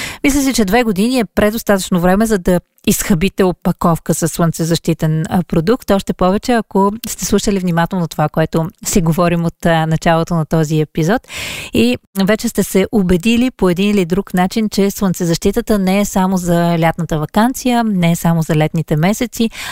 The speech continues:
а трябва да се нанася целогодишно.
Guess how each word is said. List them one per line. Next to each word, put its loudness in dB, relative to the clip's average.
а 2
трябва 2
да -6
се -2
нанася 0
целогодишно. -2